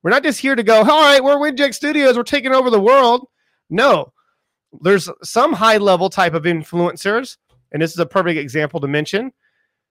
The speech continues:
Jess Lee. Jess Lee came from the Win-Win Effect. Interviewed her, like, sixteen, I don't know, I don't know how many months ago. Feels like a lifetime. When I interviewed her, we had such an amazing conversation, developed on our relationship. I ended up meeting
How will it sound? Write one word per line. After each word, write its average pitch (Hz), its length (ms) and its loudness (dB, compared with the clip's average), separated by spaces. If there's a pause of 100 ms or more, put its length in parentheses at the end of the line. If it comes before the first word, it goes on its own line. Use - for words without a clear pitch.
(200)
Jess 180 300 -2
Lee. 208 320 -4 (420)
Jess 180 280 -2
Lee 202 180 -2
came 180 300 -2
from 208 380 -2 (340)
the 170 80 0
Win-Win 214 320 0
Effect. 165 440 -6
Interviewed 170 420 -2
her, 196 300 0
like, 160 260 -6
sixteen, 196 520 -6
I 196 60 -2
don't 190 120 -2
know, 143 240 -2
I 160 80 -4
don't 160 80 -4
know 156 60 -2
how 151 100 -4
many 151 120 -4
months 139 200 -8
ago. 139 220 -2
Feels 156 220 -6
like 156 80 -8
a 147 60 -2
lifetime. 143 560 -4 (480)
When 156 100 0
I 160 60 2
interviewed 196 380 0
her, 226 200 0
we 180 120 0
had 185 160 0
such 247 260 -4
an 247 120 -4
amazing 208 460 -2
conversation, 196 840 -2 (640)
developed 240 400 0
on 214 80 2
our 196 160 2
relationship. 180 680 -2
I 175 60 -2
ended 196 180 0
up 196 80 0
meeting 208 440 -2